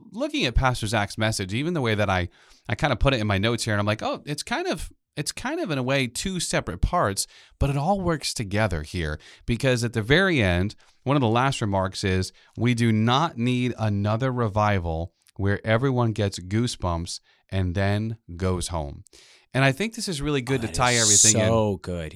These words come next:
Speaker 2: Read that one more
Speaker 1: Yeah.
Speaker 2: time.
Speaker 1: "We don't need another revival where everyone gets goosebumps and then goes home."
Speaker 2: Mm.
Speaker 1: I think we have become so experiential.
Speaker 2: Yeah.
Speaker 1: Um, and what's happening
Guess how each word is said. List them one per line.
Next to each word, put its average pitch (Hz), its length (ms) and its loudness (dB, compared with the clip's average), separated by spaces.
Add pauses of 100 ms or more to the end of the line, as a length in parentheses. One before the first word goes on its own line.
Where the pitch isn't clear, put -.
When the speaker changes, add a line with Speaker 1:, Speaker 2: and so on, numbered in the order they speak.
(160)
Speaker 2:
Read 123 200 -2
that 101 260 -4
one 104 200 -6
more 110 80 0
Speaker 1:
Yeah. 123 180 6
Speaker 2:
time. 80 360 -8
Speaker 1:
"We 123 220 4
don't 147 380 6
need 143 200 2
another 104 420 4
revival 101 600 2
where 90 260 -2
everyone 151 460 2
gets 131 260 2
goosebumps 98 720 0
and 90 260 -2
then 95 360 -2 (180)
goes 90 320 0
home." 71 280 -10
Speaker 2:
Mm. 92 280 -12 (460)
Speaker 1:
I 120 80 0
think 139 300 -2
we 120 160 -2
have 107 160 -4
become 135 460 -2
so 139 360 -4
experiential. 135 960 -6
Speaker 2:
Yeah. - 80 -16 (360)
Speaker 1:
Um, 95 400 -4
and 101 220 -4
what's 101 200 -6
happening 104 640 -6